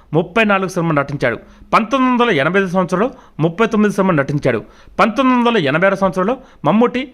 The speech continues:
ముప్పై ఐదు సినిమాలు నటించాడు. ఈ నాలుగు సంవత్సరాల్లో ఏకంగా నూట నలభై మూడు సినిమాలు నటించాడు మమ్ముట్టి. ఈ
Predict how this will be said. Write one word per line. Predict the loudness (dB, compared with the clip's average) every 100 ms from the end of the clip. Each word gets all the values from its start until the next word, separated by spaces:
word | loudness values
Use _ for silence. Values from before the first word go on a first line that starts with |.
| -6
ముప్పై | -4 0 2
ఐదు | 0
సినిమాలు | 0 0 0
నటించాడు. | -2 -2 -4 -6 -16 -8 -2 2
ఈ | 2
నాలుగు | 2 0 -2
సంవత్సరాల్లో | -2 -2 0 0 -4 -4 -4
ఏకంగా | -2 -2 -4 -8 -20 _ 2
నూట | 2 2 0
నలభై | 0 0 0
మూడు | -2 -2
సినిమాలు | -2 0
నటించాడు | 0 0 -2 0 2
మమ్ముట్టి. | 0 0 -6 -12 -20 -10
ఈ | 0